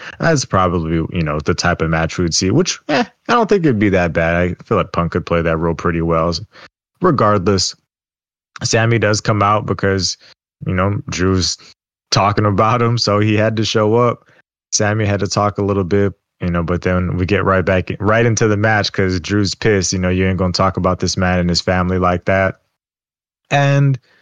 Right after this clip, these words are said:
this was more of a competitive match than I expected to see.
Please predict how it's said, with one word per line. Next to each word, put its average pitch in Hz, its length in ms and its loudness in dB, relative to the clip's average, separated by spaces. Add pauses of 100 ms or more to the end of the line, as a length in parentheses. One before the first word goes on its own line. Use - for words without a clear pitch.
(340)
this 135 340 2
was 175 260 2
more 120 340 4
of 123 80 0
a 120 80 2
competitive 101 680 0
match 92 520 -2
than 101 200 -2
I 101 220 0 (200)
expected 104 540 -2
to 107 80 2
see. 123 420 0